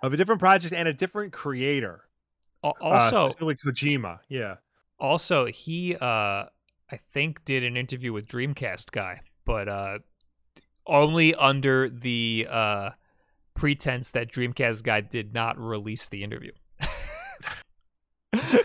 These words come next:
Speaker 1: See, I know he, he did an interview with I G N and a separate one with Colin Moriarty on Sacred Symbols, and both of them were
Speaker 2: Ah,
Speaker 1: trying to
Speaker 2: okay.
Speaker 1: address the same thing.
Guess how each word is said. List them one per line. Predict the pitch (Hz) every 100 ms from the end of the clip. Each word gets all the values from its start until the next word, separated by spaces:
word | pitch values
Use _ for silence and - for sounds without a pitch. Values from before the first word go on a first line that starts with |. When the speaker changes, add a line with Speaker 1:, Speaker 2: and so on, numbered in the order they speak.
| - 247 185
Speaker 1:
See, | 240 -
I | 190
know | 202 262
he, | 233
he | 226 196
did | 233
an | 220
interview | 214 220 214
with | 180
I | - 180
G | 185 208 190
N | 175 165 165 156 _ _ _
and | 139 139
a |
separate | 131 170 170 165
one | 151 147 143
with | 135 139 -
Colin | - 139 139
Moriarty | 139 135 131 127 127
on | 117
Sacred | 104 123 104
Symbols, | - 110 95 98 -
and | 110
both | 147 151 156
of | 170
them | 151
were | 143
Speaker 2:
Ah, | 127
Speaker 1:
trying | 135
to | 131
Speaker 2:
okay. | 120
Speaker 1:
address | 123 113
the | 110
same | 120 110
thing. | 98 107 95